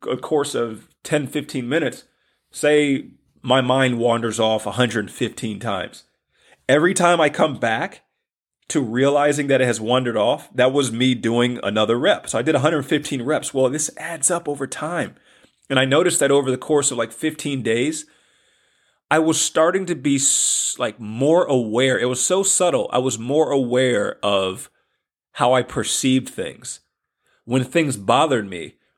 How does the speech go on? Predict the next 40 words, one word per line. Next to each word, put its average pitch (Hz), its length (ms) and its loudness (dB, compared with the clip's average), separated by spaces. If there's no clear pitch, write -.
I 131 100 2
was 139 200 2
aware 123 680 2
that 117 200 4
it 123 160 -2
bothered 147 400 2
me. 87 260 -12
I 135 60 2
don't 160 180 2
know 156 120 4
if 151 80 -2
this 143 180 -2
makes 147 240 -2
sense 170 320 0
or 117 80 0
if, 107 140 -8
if - 200 -12
I'm 110 140 -4
articulating 120 680 0
this. 101 200 -2
Like, 95 160 -8
it's 95 140 -6
really 185 180 4
hard 151 280 2
to 131 60 6
articulate. 120 640 0
You 117 100 -2
just 147 180 2
experience 151 640 -2
it. 101 60 -4
You 123 100 -4
start 180 240 0
to 156 80 -4
become 147 240 0
aware 139 340 4
of, 120 100 0
like, 110 260 -4
Oh 123 100 -4
my 135 100 0
gosh, 151 500 -4